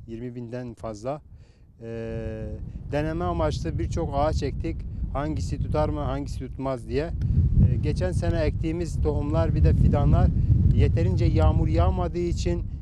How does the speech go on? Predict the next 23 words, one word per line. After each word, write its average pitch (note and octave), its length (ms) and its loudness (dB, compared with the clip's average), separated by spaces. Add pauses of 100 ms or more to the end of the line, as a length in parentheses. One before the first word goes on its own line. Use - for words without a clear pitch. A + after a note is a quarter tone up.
(100)
yağmadığından E3 720 -2
dolayı, D#3 440 2 (460)
e, C3+ 360 2
tutma D#3+ 340 2
oranı D#3+ 420 2
yüzde E3 320 0
on E3+ 260 2
beşte, C#3+ 320 2
yüzde D3+ 300 2
yirmi C#3 260 0
arası A#2+ 360 -2
oldu. G#2 260 -6 (1300)
Bu F#3 100 2
fidan F#3+ 440 -2
dikme F#3 340 -2
hikayesi, E3+ 840 -2
e, D3 540 -2 (220)
ben E3+ 240 2
daha F3 220 -4
önce E3+ 240 0
ağaçlarla E3 500 2
ilgilenmiyordum. D3+ 800 4
Ağaçlarla, - 680 6